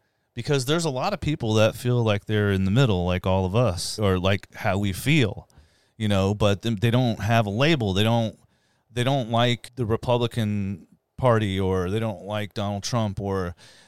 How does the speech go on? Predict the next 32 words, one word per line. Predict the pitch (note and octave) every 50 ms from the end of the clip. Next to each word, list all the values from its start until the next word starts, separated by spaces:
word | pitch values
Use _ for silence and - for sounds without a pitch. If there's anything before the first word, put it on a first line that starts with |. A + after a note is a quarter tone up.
| _ _ _
they | A2
didn't | G2+ A2 A#2 A2 G#2+ G#2+
like | G#2 G#2 G2 -
Hillary, | - C3+ C3 B2+ B2 A#2 A2 G#2+ G#2 G2+
or | G2+ G2
they | F2+ G2+
don't | F#2+ A2+ A2+ A2+ A2
like | G#2+ G#2 G#2 F#2
Joe | - A#2 A2 G#2+
Biden. | F#2 A2+ G2+ A2 B2 B2 A2+ A2 G2+ G2 F#2+ F#2 F#2 - -
I | - A2
mean, | A2 A2+ G#2+ G2+ G#2 -
I | G2 A2 A#2 B2+
personally | - - C#3+ C#3 C#3 - - D3 C#3+ C#3 C3+
don't | C3 C3 C3 B2+ G#2
think | - B2+ B2 B2 A2+ -
any | - A2 A2+ C3 C#3 C3+
of | B2 A#2
them | G#2 A#2+ A#2 A#2 A#2 A2+ A2+ G2+ - _ _ _ _ _ _ _
are | A2 A2+
all | G#2+ G2 G#2 A#2 A#2+ A#2+ A#2 A#2 A#2 G#2+
the | G2 G2
best | E2+ - A2 A2 G#2+ - - -
quality | - - A2+ G#2+ A2+ A2+ A2+ A#2 A2+ A2+ G#2+ G#2+ G2+ G2 G2 G2+ G#2 G#2
leaders | G#2+ A2+ A#2+ B2+ C3+ B2+ A2+ A2 B2 - - - - - _ _ _ _ _ _ _ _
that | A2+ G#2 G2+ G#2 G2+ - _ _ _ B2
the, | A2 A2 G#2+ G2+ F#2+ G#2+ - _ _ _
the | A#2+ G#2+
world | G2+ A2+ A2+ G#2+ A2 G#2
has | A2+ A2 A2 A2 G#2+ F#2+
to | G2+ G2+
offer, | F#2+ F#2+ F#2+ G2 - - A2+ B2 A#2+